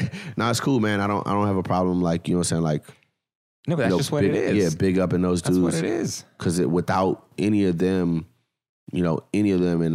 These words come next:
Speaker 1: my apologies if I forgot anybody, if I didn't name you, it's, it's not on purpose. It's just 'cause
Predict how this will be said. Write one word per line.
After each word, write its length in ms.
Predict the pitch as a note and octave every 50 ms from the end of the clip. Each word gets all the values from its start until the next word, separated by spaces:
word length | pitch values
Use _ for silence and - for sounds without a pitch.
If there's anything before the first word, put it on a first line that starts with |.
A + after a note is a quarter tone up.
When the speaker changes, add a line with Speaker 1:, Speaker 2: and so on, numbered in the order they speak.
| D#2+
Speaker 1:
my 160 | D#2+ F2 F2
apologies 560 | E2+ - - F2+ E2+ F2 F2 E2+ F2 E2+ E2 E2
if 140 | D#2+ -
I 80 | E2 D#2
forgot 360 | - E2+ D2+ E2+ D#2+ D#2 - -
anybody, 640 | E2+ F2+ F2+ F2+ F2 E2 E2+ E2 E2 E2 E2 E2
if 120 | D#2+ D#2+ D#2
I 120 | D#2+ D#2
didn't 260 | D#2 F2+ - - E2
name 240 | E2 E2+ E2+ E2+ E2+
you, 160 | E2+ E2 E2
it's, 200 | D#2+ D#2 - -
it's 360 | - - - D2+ - - - -
not 380 | F2 E2+ E2+ E2 D#2+ - - -
on 440 | - D#2+ D#2+ D#2 D#2 D#2 D#2 D2+ D2+
purpose. 340 | - - E2 C#2 - E2 D2+
It's 180 | D#2 D2+ D2+ D#2
just 340 | - D#2 D#2 - - -
'cause 400 | - E2 D#2 D2+ D2+ D2+ D2 -